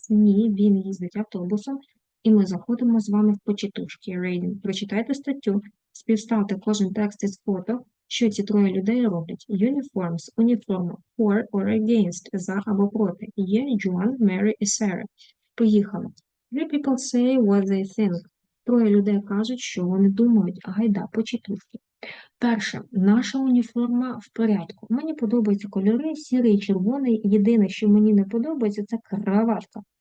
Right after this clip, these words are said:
тому що її важко надіти, і спідниці, тому що я віддаю перевагу брюкам.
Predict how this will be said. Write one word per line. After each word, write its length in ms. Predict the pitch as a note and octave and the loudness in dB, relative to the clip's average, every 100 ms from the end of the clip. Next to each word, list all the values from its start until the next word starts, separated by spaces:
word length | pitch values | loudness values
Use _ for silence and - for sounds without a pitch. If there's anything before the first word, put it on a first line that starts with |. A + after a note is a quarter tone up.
| _ - | _ 0
тому 220 | A3+ A#3+ | 4 4
що 180 | G#3+ G#3+ | 2 2
її 180 | G3+ G#3 | 4 4
важко 400 | G#3 C4 - C#4+ | 2 -2 -8 -8
надіти, 580 | C#4+ C#4 C#4+ A3 G3 - | -8 -6 -2 -2 -2 -4
і 80 | G3+ | -4
спідниці, 580 | - F#3+ F#3 C4+ C4+ G3 | -2 0 2 0 -2 -2
тому 220 | F#3 F#3+ | 0 0
що 180 | F#3+ F#3+ | 0 -2
я 120 | F3+ | 0
віддаю 400 | F3+ F3 F3+ F#3+ | 0 -2 -2 -2
перевагу 560 | F#3 F3+ F3 G3+ G#3+ G3+ | -2 -2 0 2 2 2
брюкам. 420 | F#3 F3 - | 2 -2 -6